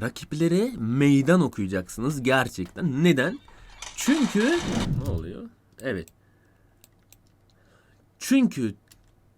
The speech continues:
rakipler telefonda zorlanırken, zorluk çekerken siz sadece klavye mouse üzerinden yerinizde oturarak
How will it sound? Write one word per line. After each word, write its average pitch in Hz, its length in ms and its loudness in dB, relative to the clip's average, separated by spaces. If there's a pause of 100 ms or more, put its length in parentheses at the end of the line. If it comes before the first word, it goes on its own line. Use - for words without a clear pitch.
(200)
rakipler 175 540 -4
telefonda 151 840 -6 (760)
zorlanırken, 120 1000 -4 (1200)
zorluk 139 540 -6
çekerken 175 680 -12 (1000)
siz - 480 -6 (1900)
sadece 113 560 -8
klavye 110 360 -8
mouse 98 420 -8
üzerinden 82 540 -10 (760)
yerinizde 127 560 -8
oturarak 101 640 -12